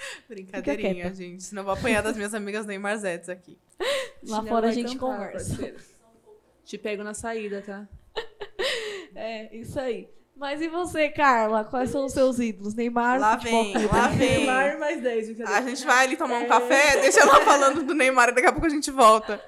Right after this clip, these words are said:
Speaker 3: Não, a minha lista de ídolos, ela é gigante, porque eu tenho muitos ídolos no futebol, tanto que jogaram no meu time, como quem não jogou,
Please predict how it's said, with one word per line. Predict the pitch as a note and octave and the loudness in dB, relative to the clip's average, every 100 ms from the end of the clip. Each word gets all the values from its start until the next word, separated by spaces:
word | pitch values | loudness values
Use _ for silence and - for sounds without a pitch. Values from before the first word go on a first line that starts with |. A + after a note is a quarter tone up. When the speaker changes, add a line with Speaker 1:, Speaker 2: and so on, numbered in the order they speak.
| G4+ - A4 G4 F4 D#4+ | -18 -20 -20 -20 -20 -12
Speaker 3:
Não, | B3+ B3 A#3 | -8 -6 -6
a | |
minha | B3+ B3+ | -6 -6
lista | B3 C4+ | -8 -10
de | A#3 | -10
ídolos, | A#3 A#3+ A#3 | -12 -12 -12
ela | A3+ A3 | -10 -8
é | A3 G#3 | -8 -8
gigante, | G#3+ G#3 F#3+ F#3 F#3+ G3 | -10 -12 -12 -14 -18 -18
porque | F#3+ F#3+ - G3 F3+ F3 E3 - - | -14 -14 -10 -10 -8 -12 -16 -20 -16
eu | F#3 | -14
tenho | F#3 G#3+ G#3 | -12 -10 -10
muitos | G#3 G#3+ A3+ A3+ A#3 A3+ A3+ _ | -10 -8 -8 -10 -14 -20 -20 _
ídolos | G3 G3 G3 G#3 | -16 -14 -12 -14
no | G3+ | -14
futebol, | G3+ F#3 F3+ F3+ | -16 -10 -6 -6
tanto | F#3 G#3+ A#3 - | -6 -12 -12 -14
que | C4+ | -12
jogaram | A#3+ G#3+ G#3 | -8 -8 -8
no | G3+ | -10
meu | F#3+ | -16
time, | - A3 A#3+ | -16 -14 -14
como | A#3+ G#3 G#3+ G#3+ _ _ | -12 -14 -14 -16 _ _
quem | G#3 G3 | -12 -10
não | G3 | -10
jogou, | G3 E3+ G3 B3+ - | -10 -6 -2 -2 -4